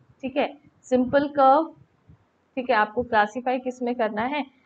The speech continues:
Simple curve में करना है, simple closed curve में करना है, polygon में करना है, convex polygon और concave polygon। तो ये सारी चीज़ें अभी हमने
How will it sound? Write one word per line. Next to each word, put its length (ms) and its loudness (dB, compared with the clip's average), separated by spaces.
Simple 380 -2
curve 320 0
में 140 0
करना 260 -2
है, 160 -2
simple 420 -6
closed 540 -2
curve 260 0
में 120 -2
करना 280 -4
है, 140 -2
polygon 640 -2
में 100 -2
करना 320 -4
है, 140 -6
convex 580 -4
polygon 500 -2
और 140 -2
concave 640 -6
polygon। 320 -6
तो 80 -6
ये 140 0
सारी 340 2
चीज़ें 320 -4
अभी 260 -2
हमने 340 -2